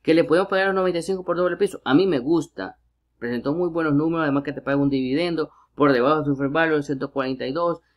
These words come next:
que va a venir acá, le va a venir a buscar los ochenta y cuatro. Bueno, pero ahí podemos hacer una entradita, un rebotito, hasta la veinte podemos sacar algo de ganancia. El problema es que esto es bajista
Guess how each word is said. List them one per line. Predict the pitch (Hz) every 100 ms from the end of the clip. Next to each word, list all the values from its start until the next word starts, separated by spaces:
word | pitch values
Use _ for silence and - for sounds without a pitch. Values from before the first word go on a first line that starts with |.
| _
que | 151
va | 165
a | 180
venir | 175 185 175
acá, | 165 180 170
le | 156
va | 156
a | 147 143 - 131
venir | 131 151
a |
buscar | 151 151
los | 156
ochenta | 151 143
y | 139
cuatro. | 175 165 123
Bueno, | 110 127 107 98
pero | 98
ahí | 107 131
podemos | 156 160
hacer | 147 143
una | 135 123
entradita, | 117 110 101 139 147 98 _ _ _ -
un | 101
rebotito, | 117 117 117 143 139
hasta | 110 101
la | 101
veinte | 98 135 -
podemos | 147 139 139
sacar | 127 120
algo | 120 117
de | 107
ganancia. | 101 120 131 110 _ -
El | 110
problema | 107 120
es | 123
que |
esto | 143 160
es |
bajista | 131 117 147 143